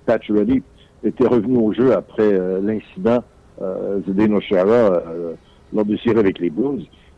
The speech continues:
C'est certain que la fois suivante, quand nos amateurs ont vu Pacioretty de retour au jeu, c'est certain qu'il y a eu une réaction et c'est certain que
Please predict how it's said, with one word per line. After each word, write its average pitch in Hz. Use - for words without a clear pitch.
C'est 107
certain 127
que 104
la 101
fois 147
suivante, 127
quand 117
nos 107
amateurs 117
ont 117
vu 120
Pacioretty 110
de 110
retour 120
au 98
jeu, 135
c'est 107
certain 180
qu'il 107
y 107
a -
eu 110
une 98
réaction 92
et 101
c'est 104
certain 139
que 98